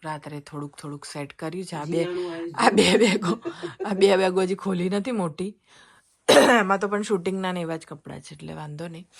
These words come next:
Speaker 1: બાકી આ બધું સેટ કરી દીધું છે, જો. અને આ મોટું લગેજ.
Speaker 2: ના, અમારે બધું જીયાણું આવ્યું છે.
Speaker 1: જીયાણું
Speaker 2: આનું
Speaker 1: આવ્યું.
Speaker 2: જીયાણું ભેગું કર્યું.
Speaker 1: હા,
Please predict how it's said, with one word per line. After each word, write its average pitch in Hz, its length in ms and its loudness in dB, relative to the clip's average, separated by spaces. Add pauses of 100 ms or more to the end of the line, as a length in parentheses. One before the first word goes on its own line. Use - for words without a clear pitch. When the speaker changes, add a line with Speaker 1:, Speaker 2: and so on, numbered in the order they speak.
(400)
Speaker 1:
બાકી 170 300 -12
આ 160 120 -8
બધું 160 160 -12
સેટ 156 300 -14
કરી 170 260 -8
દીધું 147 280 -10
છે, 147 160 -16
જો. 143 180 -18 (1600)
અને 165 140 -2
આ - 20 0
મોટું 160 460 -2 (200)
લગેજ. 147 400 -2 (840)
Speaker 2:
ના, 202 260 -6
અમારે 208 220 -6
બધું 190 240 -8 (440)
જીયાણું 190 520 -2
આવ્યું 160 240 -6
છે. 156 80 -14
Speaker 1:
જીયાણું 165 420 2
Speaker 2:
આનું 147 60 2
Speaker 1:
આવ્યું. 131 160 -4
Speaker 2:
જીયાણું 170 360 -10
ભેગું 156 320 -12
કર્યું. 160 200 -12
Speaker 1:
હા, 151 380 -6